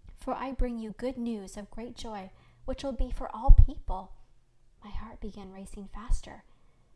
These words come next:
And then he said, Today in the city of David, that's Bethlehem, see, there has been born for you a Savior who is, who is the Messiah, the Lord.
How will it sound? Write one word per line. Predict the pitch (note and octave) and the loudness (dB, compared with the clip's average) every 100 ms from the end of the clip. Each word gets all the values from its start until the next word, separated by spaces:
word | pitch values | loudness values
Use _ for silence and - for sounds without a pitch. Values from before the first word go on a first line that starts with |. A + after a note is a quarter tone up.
| - | -14
And | A#3 | -12
then | C4 D#4+ | -10 -10
he | C4 | -10
said, | - G3+ F#3+ G3+ - - - - | -6 -6 -8 -16 -20 -20 -14 -2
Today | G#3+ B3+ E4 D#4 A3 | 4 4 2 -4 -6
in | G#3+ | -6
the | A3 | -6
city | - A#3+ A#3+ | -4 -6 -4
of | G#3+ | -8
David, | F#3+ A#3+ D4+ G3+ - - - - | -6 -6 -8 -12 -12 -14 -14 -18
that's | A3 G3 - | -14 -14 -12
Bethlehem, | - D4 D4 G3 G#3+ | -10 -10 -10 -16 -16
see, | G#3 - G3+ A#3+ - - | -18 -16 -14 -16 -20 -16
there | - A#3 | -12 -12
has | A3+ | -8
been | A#3 A3 | -6 -6
born | F#3+ A3 D4+ E4+ | -2 -2 -2 -6
for | C4 | -8
you | G#3+ G#3 | -8 -10
a | G3+ | -10
Savior | - A#3 D4+ F4+ A3 G3 | -2 -2 -2 -6 -8 -8
who | A#3+ A3+ | -8 -8
is, | A3 G3+ - - - - - - - | -8 -10 -16 -20 -20 -20 -20 -20 -20
who | C4 B3+ | -14 -12
is | B3 A#3 A3 - - - - - - - - | -10 -12 -16 -18 -20 -20 -20 -20 -20 -20 -18
the | G3+ | -14
Messiah, | F#3+ - G3+ B3+ G#3+ | -10 -10 -10 -10 -10
the | G3+ | -10
Lord. | G3 G3 A#3+ B3+ A#3 | -10 -4 -4 -4 -12